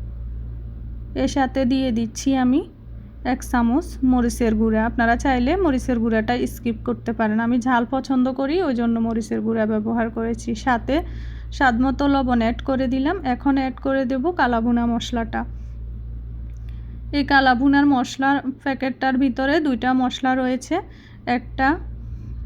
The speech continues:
কালাভুনাটা আশি পার্সেন্ট হওয়ার পরে অ্যাড করব,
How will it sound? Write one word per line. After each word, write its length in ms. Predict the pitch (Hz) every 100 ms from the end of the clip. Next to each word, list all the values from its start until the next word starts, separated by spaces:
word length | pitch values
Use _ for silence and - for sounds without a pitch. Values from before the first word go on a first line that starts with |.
| - - - - 302 -
কালাভুনাটা 720 | 254 247 240 233 254 254 247 285
আশি 240 | 277 -
পার্সেন্ট 460 | 233 254 262 269 269
হওয়ার 320 | 254 240 247
পরে 340 | 254 262 240 240 247
অ্যাড 240 | 240 226
করব, 300 | - 262 240